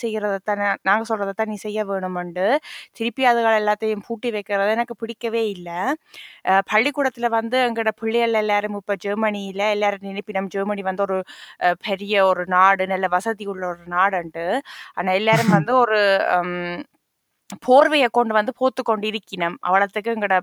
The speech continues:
Speaker 1: பள்ளிக்கூடத்துக்குள்ள அறைகள் குளிருது, ஜன்னல் திறந்து விட வேணுமென்றதால. அம், அதெல்லாம் சரிப்பட்டது, ஒரு சரியான முடிவா? இதெல்லாம் இப்படித்தான் செய்ய வேணுமான்றது எனக்கு இருக்கிற ஒரு பெரிய சந்தேகமான கேள்வி.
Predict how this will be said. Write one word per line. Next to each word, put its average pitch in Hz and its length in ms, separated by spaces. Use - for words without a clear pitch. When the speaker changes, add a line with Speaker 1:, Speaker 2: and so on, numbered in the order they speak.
Speaker 1:
பள்ளிக்கூடத்துக்குள்ள 196 580
அறைகள் 185 420
குளிருது, 190 640
ஜன்னல் 202 340
திறந்து 190 280
விட 180 180
வேணுமென்றதால. 170 920
அம், 185 640
அதெல்லாம் 240 460
சரிப்பட்டது, 233 640
ஒரு 196 200
சரியான 233 540
முடிவா? 208 580
இதெல்லாம் 208 340
இப்படித்தான் 214 400
செய்ய 214 320
வேணுமான்றது 185 680
எனக்கு 214 560
இருக்கிற 208 360
ஒரு 190 180
பெரிய 208 360
சந்தேகமான 202 760
கேள்வி. 208 460